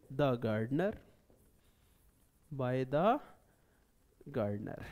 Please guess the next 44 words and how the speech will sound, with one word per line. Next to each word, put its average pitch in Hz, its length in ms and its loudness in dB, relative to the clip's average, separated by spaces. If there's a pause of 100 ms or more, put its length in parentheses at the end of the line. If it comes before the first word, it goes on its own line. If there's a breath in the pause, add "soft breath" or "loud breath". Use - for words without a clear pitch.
(640 loud breath)
तो 160 120 -2
दोस्तों 165 280 2
यहाँ 165 320 4
पर 196 80 0
कुछ - 260 -4
नया 175 260 6
नहीं 196 180 4
किया 190 160 4
हमने, 139 280 2 (340 soft breath)
हमने 156 160 2
पैसिव 185 380 2
बनाया, 185 400 6
you 190 180 0
को 202 100 4
पहले 151 320 4
ले 165 160 4
आए 170 240 4
you, 190 140 -2 (480 soft breath)
और 147 200 2
ये 175 140 6
जो 190 140 4 (100)
would 202 200 2
प्लस 190 280 0
फर्स्ट - 160 -4
फॉर्म 180 200 2
है 160 80 2
would 160 300 2
be 185 160 2
प्लस 156 260 0
थर्ड 156 140 4
फॉर्म 190 180 2
हो 180 120 2
गया, 190 180 2 (420 loud breath)
और 143 280 2 (260)
गार्डनर 151 420 4
को 156 160 -2 (460)
by 123 120 4 (300)
the 117 180 2
gardener 101 340 -2
लिख - 200 -10
दिया। - 140 -12 (1120 soft breath)
इस 208 180 6
तरह 185 160 8
से 185 220 4